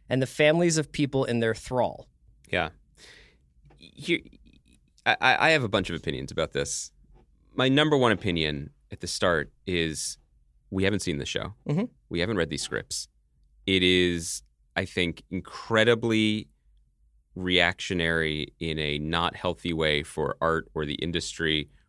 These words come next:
Speaker 2: or anything other than Twitter to condemn something before it even exists.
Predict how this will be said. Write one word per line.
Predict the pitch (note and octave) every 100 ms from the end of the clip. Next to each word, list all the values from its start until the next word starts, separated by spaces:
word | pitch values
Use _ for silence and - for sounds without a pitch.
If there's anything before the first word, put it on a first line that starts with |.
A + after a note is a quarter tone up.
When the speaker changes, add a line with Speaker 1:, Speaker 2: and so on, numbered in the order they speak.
| _ - _
Speaker 2:
or | G#2 G2
anything | C3+ D#3 F2+ E2+
other | G#2 G2
than | E2
Twitter | C#2+ A#2+ D2 A#1 - _ _ _ _ _
to | - - F#2+ F2 E2+ E2 D#2+ - - _ _ _ _ _ _ _ _ _ _
condemn | A2 F#2 F2+ F#2
something | F2+ D#2+ - C#2+
before | C#2+ D#2 - D#2 D2
it | D2
even | D2 D2
exists. | C#2+ - - -